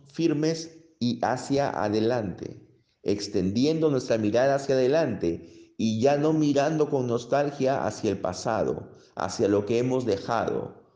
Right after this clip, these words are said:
porque eso ya forma parte de la historia. Debemos mirar hacia adelante,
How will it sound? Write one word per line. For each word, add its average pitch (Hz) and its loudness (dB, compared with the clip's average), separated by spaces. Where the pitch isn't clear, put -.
porque 104 2
eso - -4
ya 107 -2
forma 120 -2
parte - -6
de - -2
la 71 0
historia. - -4
Debemos 101 2
mirar 104 2
hacia 95 0
adelante, 127 0